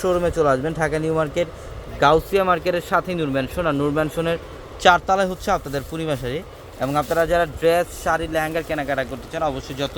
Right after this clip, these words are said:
দ্রুত সম্ভব শোরুমে চলে আসবেন, অথবা অনলাইনের মাধ্যমে চাইলে আপনারা সারা বাংলাদেশ থেকে কেনাকাটা করতে পারবেন। এটা হচ্ছে সম্পূর্ণ ইয়েলো টাইপের একটা কালার। এবং গলার প্যানেলটা দেখেন, এখানে সম্পূর্ণ ম্যাচিং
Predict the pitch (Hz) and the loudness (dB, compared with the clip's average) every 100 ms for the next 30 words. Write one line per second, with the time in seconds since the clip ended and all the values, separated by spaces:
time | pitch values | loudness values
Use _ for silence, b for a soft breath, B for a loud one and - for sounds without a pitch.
0 | 135 127 151 175 180 165 180 - - - | -8 -6 -4 -4 -4 -2 -2 -4 -12 -14
1 | - - 170 170 165 156 143 135 160 151 | -14 -2 2 4 2 2 2 2 0 0
2 | 151 135 156 165 180 190 190 170 185 180 | 0 2 2 4 2 2 0 0 -2 2
3 | 185 180 170 165 156 - - - - - | 2 4 2 4 2 0 -12 -14 -10 4
4 | 170 170 165 160 156 156 - 160 143 135 | 8 8 6 0 -2 -4 -4 -4 -2 0
5 | 127 123 120 104 117 110 113 113 143 156 | 0 -2 -4 -4 -6 -4 -6 -4 -4 -4
6 | - 147 139 156 165 160 - - - 123 | -2 -2 0 -2 -2 -4 -10 -16 -12 -4
7 | 131 156 170 165 131 127 131 123 123 147 | 4 6 8 4 2 0 0 -2 0 2
8 | 135 131 123 127 147 147 151 147 139 135 | 0 -2 2 4 4 2 0 -2 0 0
9 | 123 139 127 131 131 - 160 160 175 165 | 0 -2 -4 -4 -4 -2 -2 0 -2 2
10 | 156 151 | 2 2